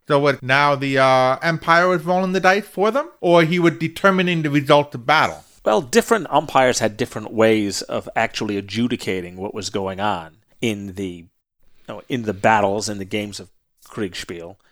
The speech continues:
Speaker 2: And they didn't just grab some guy off the street to be the umpire.
Speaker 1: Sure. Probably
Speaker 2: Uh,
Speaker 1: got, uh,
Speaker 2: Kriegspiel umpires were in great demand,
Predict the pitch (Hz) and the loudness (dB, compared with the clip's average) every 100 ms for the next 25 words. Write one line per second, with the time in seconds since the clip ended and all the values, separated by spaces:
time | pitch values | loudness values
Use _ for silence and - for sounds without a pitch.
0 | - 202 214 233 226 196 - 156 156 143 | 0 2 4 2 2 -2 0 2 2 2
1 | 139 127 127 117 113 - 95 - 123 90 | -4 2 4 4 2 -2 -6 0 0 -2
2 | 104 104 101 113 107 - 65 - 202 104 | -4 -4 0 0 0 -2 -6 2 4 2
3 | 80 - 117 110 131 117 117 104 117 120 | 0 -12 -20 -4 0 2 4 4 4 2
4 | 127 127 131 131 131 190 196 - 180 143 | 2 2 4 4 4 4 2 2 4 4
5 | 160 156 117 117 110 107 104 117 123 113 | 2 0 2 2 2 0 -2 -4 -6 -12
6 | - 110 113 117 - 113 104 110 80 76 | -16 -2 2 2 2 -4 -2 -2 -4 -14
7 | 101 | -20